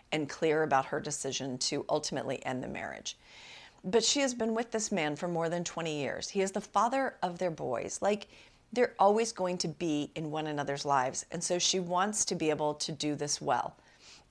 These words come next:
Even if she doesn't have any control over him and how he's going to approach things or handle things,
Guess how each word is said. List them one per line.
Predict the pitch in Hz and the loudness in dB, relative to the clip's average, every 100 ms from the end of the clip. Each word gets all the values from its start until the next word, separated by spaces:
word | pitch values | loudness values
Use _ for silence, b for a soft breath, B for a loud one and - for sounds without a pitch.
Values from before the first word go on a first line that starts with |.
| - | 2
Even | 240 302 | 4 4
if | 294 | 2
she | 277 | 2
doesn't | 247 220 | 2 4
have | 160 170 | 4 4
any | 233 | 4
control | 269 277 - 226 202 - | 2 -2 2 4 4 4
over | 180 160 | 2 0
him | 175 196 226 311 B B B B B | -2 -2 -2 -4 B B B B B
and | 147 | -4
how | 151 190 247 | 4 4 6
he's | 247 | 0
going | - 214 220 214 | 0 0 0 0
to | - - | 0 2
approach | - - 240 214 - | 0 0 0 0 -2
things | 220 226 | -2 0
or | 156 | -2
handle | 165 208 233 247 | -2 -2 0 -2
things, | 233 240 240 262 | -2 -4 -4 -6